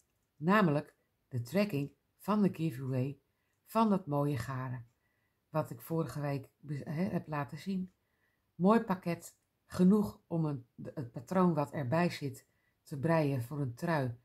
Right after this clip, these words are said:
tot maat achtenveertig zelfs. Eh, maar het patroon zit er ook bij.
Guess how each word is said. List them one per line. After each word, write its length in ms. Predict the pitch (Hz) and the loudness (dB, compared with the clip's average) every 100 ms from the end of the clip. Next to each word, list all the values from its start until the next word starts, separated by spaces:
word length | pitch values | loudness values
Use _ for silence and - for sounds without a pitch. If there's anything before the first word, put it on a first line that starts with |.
| _ _ _ - | _ _ _ -12
tot 220 | 165 147 | -10 -4
maat 320 | 160 147 - | -2 -2 -4
achtenveertig 760 | - 208 - 120 120 170 180 127 | -6 -6 -6 -10 -6 -6 -6 -10
zelfs. 460 | - 151 151 - _ _ _ _ _ _ _ _ | -12 -12 -12 -16 _ _ _ _ _ _ _ _
Eh, 120 | 151 147 139 139 | -2 0 2 0
maar 140 | 151 | 2
het 100 | 180 | 0
patroon 440 | 180 180 208 214 165 | 0 -2 2 2 2
zit 260 | - 147 120 | -2 -6 -4
er 80 | |
ook 160 | 160 160 | -2 -2
bij. 320 | 156 156 156 | -2 -4 -6